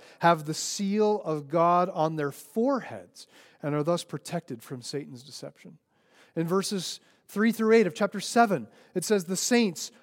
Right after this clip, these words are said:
are sealed on their foreheads." This is something going on. This isn't a literal,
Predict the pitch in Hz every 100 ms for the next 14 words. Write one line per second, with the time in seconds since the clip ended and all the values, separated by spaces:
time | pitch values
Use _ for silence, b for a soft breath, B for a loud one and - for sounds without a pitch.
0 | b 185 - - 247 240 190 139 - b
1 | 190 202 202 - 220 226 185 143 - b
2 | b 214 208 240 185 262 254 208 214 214
3 | 226 185 202 285 262 254 208 196 180 269
4 | 277 254 220 196